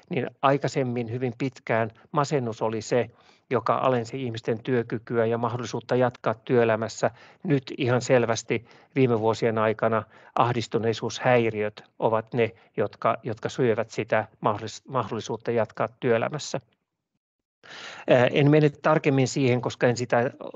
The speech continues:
osakaan teille avata, että mitkä ovat kaikki ne syyt tälle, tälle lähikehitykselle. Mut viesti on se, että me tarvitsemme avointa keskustelua siitä, että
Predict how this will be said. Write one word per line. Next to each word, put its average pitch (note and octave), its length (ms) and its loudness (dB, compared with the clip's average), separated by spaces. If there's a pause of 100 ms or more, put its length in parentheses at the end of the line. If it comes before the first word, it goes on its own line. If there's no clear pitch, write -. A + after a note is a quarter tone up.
(100)
osakaan C3+ 480 0
teille A#2 220 0
avata, A#2 340 0
että A2+ 140 -6
mitkä C3+ 240 -2
ovat A#2 160 -2
kaikki B2 280 -4
ne B2 120 -4
syyt C3+ 420 -2 (300)
tälle, A#2 340 2
tälle A#2 240 0
lähikehitykselle. A#2+ 1040 -4 (400)
Mut C3+ 240 -2
viesti D#3+ 380 2
on A#2 140 0
se, A#2 320 4
että A2+ 280 -2 (240)
me - 80 -6
tarvitsemme B2+ 800 0
avointa C#3 360 -2
keskustelua A2+ 720 -4
siitä, A#2 500 0
että - 320 -4